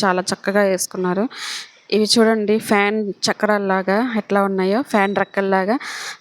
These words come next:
చిన్న ఫ్యాన్ రెక్కల్లాగా బాగున్నాయి కదా. ఫ్లవర్స్ చూడటానికి చాలా క్యూట్‌గా ఉన్నాయి.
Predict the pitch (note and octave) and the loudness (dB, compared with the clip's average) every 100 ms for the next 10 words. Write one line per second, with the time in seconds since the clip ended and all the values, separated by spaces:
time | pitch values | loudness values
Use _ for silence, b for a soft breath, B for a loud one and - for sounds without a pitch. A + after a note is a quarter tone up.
0 | _ - G#3 G#3 A3 G3 F#3+ - F#3+ F#3+ | _ 0 2 2 2 2 0 -2 0 2
1 | F#3 F#3 F#3 F#3 F3+ F3+ G3 B3 - _ | 2 4 4 2 0 -2 -2 -4 -6 _
2 | - - G3 F#3 G3 C4 - G#3 G#3+ G3+ | -12 -2 0 0 0 -2 0 -2 0 -2
3 | G3 G3+ F#3 F#3+ - F#3 - F#3 F3 E3 | 0 2 2 0 0 0 2 0 2 0
4 | F3+ | -2